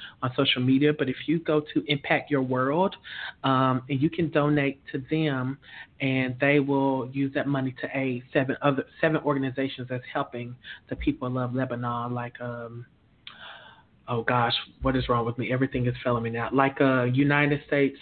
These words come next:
Fund, um, the National Red Cross, um, there's a Care Relief, the Cooperative for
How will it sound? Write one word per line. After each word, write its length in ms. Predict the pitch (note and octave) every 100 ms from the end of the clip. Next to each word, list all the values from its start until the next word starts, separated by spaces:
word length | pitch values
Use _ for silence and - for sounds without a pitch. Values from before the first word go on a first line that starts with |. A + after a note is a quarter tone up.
| -
Fund, 460 | C#3 C3+ C3 C3
um, 480 | C3+ C3 B2 A#2+ B2 - - _ _ _ _ _ _ - D3
the 280 | C#3 C3 B2+
National 440 | C#3+ C#3+ - D3+ C3+
Red 240 | C#3 C#3
Cross, 400 | - C#3 C3+ C3 - - - - -
um, 260 | B2 A#2+ A#2+
there's 220 | C3 B2+
a 100 | B2 B2 -
Care 140 | D3
Relief, 340 | C#3 C#3 C#3 C3+
the 80 | B2+
Cooperative 600 | - C3+ C3 C#3+ C3+ C3+
for 260 | - C3+ B2+